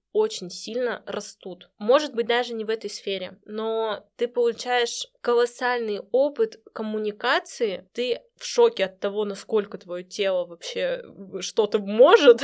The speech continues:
<laughs> потому что там, не знаю, поставь меня щас пробежать километр где-нибудь на стадионе, да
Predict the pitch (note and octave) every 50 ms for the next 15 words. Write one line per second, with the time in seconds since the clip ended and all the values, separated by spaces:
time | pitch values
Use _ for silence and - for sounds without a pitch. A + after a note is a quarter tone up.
0 | C#4+ - - - F#4+ - - A3+ A3+ A#3+ B3 C#4 C#4+ C#4+ - A#3+ A3+ A3 G#3+ A3+
1 | A3 A#3+ B3 A3+ A#3+ A3+ G#3 G#3 G#3 A3 G#3+ - B3 A#3+ C4+ C#4+ C#4+ C4+ B3 B3
2 | B3+ A#3 - - A#3 A3 A3+ A3+ A#3 A#3 A#3 - - A#3 A3+ A#3 A#3+ B3 B3+ B3+
3 | B3+ A3+ A3 G#3+ A3+ A3 A3 A3 A3+ - G#3+ - - A3 G#3 G#3 G#3+ G#3+ A#3+ D4+
4 | F4+ F4+ E4 A#3+ G3+ F#3+ F#3+ G3+ G3 G3